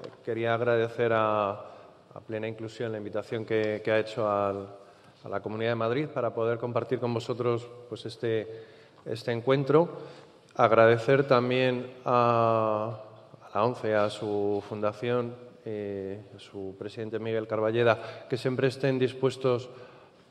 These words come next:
a brindar sus espacios, su apoyo, eh,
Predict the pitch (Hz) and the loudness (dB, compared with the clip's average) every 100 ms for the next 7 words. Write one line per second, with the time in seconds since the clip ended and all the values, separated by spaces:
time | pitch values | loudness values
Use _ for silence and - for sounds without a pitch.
0 | 254 107 110 107 107 113 120 120 135 123 | -10 -2 -2 -2 -2 2 2 0 -10 -8
1 | 117 - 127 127 131 131 131 131 117 107 | -8 -4 -4 -2 -2 0 -4 -6 -4 -2
2 | 104 127 120 127 135 - - - - - | -2 0 2 0 0 -6 -18 -20 -16 -6
3 | 120 107 101 101 | -4 -4 -6 -6